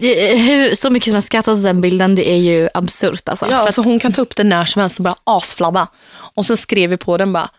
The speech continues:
Speaker 2: "Åh, alla lyssnare." <laughs> "Vad äter ni medan ni lyssnar på Måndagspepp?" "Elinor äter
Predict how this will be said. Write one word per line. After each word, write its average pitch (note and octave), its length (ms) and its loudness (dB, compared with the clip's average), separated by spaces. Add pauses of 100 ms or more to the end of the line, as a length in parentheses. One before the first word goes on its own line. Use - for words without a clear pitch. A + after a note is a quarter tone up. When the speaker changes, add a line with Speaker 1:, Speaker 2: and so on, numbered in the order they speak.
(360)
Speaker 2:
"Åh, G4 360 2
alla F4+ 320 2
lyssnare." E4 480 0 (1040)
<laughs> D#4 140 -2 (1400)
"Vad E4 380 2
äter E4+ 240 -2
ni E4 280 2
medan E4+ 260 2
ni D#4 120 0
lyssnar D4 320 0
på C4 120 0
Måndagspepp?" A#3+ 580 0 (500)
"Elinor G3+ 440 0
äter A#3+ 280 0